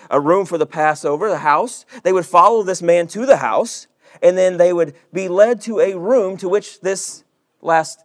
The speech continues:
Supper would take place. This man carrying the pitcher of water would lead them to a large furnished upstairs area. So this is all the background of what's happening. Judas has made the deal.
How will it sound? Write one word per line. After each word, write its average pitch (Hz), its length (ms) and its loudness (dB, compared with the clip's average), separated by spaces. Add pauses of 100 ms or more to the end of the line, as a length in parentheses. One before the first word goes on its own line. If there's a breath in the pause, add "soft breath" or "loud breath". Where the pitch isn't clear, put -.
Supper 151 380 -2
would 135 160 -10
take 143 200 -8
place. 185 440 -4 (320)
This 156 180 -8
man 160 220 -2
carrying 160 320 -4
the 160 80 -6
pitcher 165 280 -10
of 147 80 -6
water 139 300 -2
would 170 140 -4
lead 170 300 -6
them 165 340 -4 (380)
to 185 360 -6
a 160 280 -2
large 175 680 0
furnished 165 540 -4 (200 soft breath)
upstairs 151 680 0 (580)
area. 147 420 -2 (1040)
So 202 160 -6
this 285 180 2
is 247 120 0
all 262 200 6
the 214 100 -2
background 196 520 0
of 170 60 -8
what's 170 240 0
happening. 151 500 -2
Judas 233 360 -8
has 214 140 -10
made 202 220 -4
the 190 60 -2
deal. 156 400 -2